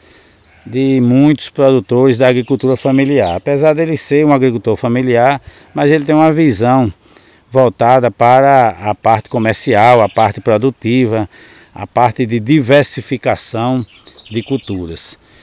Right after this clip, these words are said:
Então, nós estamos aqui e eu vou fazer aqui uma pergunta ao Zé,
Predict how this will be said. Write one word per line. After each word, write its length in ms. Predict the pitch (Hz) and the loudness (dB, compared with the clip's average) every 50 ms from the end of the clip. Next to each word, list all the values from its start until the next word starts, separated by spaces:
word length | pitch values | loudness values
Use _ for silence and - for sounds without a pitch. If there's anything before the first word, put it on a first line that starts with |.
| _ _ - | _ _ -14
Então, 560 | - 135 - - 165 175 175 160 127 110 95 85 | -14 -12 -2 2 4 4 4 4 2 0 -2 -6
nós 240 | 110 131 147 156 147 | -2 0 0 0 0
estamos 360 | 143 - - 156 147 143 135 | -2 0 0 2 2 4 4
aqui 440 | 135 127 - - 156 170 175 156 107 - - _ - - - - _ _ _ | 4 2 2 0 -2 0 2 0 0 -2 -10 _ -20 -20 -20 -20 _ _ _
e 200 | - 135 139 147 | -6 -2 0 2
eu 360 | 156 160 165 165 165 160 151 | 4 4 6 6 6 4 2
vou 540 | 127 135 156 156 160 160 147 139 120 101 - - _ _ _ _ _ _ _ - - - | 2 2 2 4 4 4 4 4 2 0 -4 -10 _ _ _ _ _ _ _ -18 -6 -2
fazer 220 | 147 143 135 147 | 0 2 2 2
aqui 140 | 143 123 - | 2 2 2
uma 160 | 147 143 135 | 0 0 2
pergunta 460 | - 147 139 123 120 131 131 117 139 | 2 2 2 2 2 0 2 4 4
ao 140 | 127 123 113 | 4 4 4
Zé, 320 | 98 143 156 165 156 127 | 4 4 4 6 6 4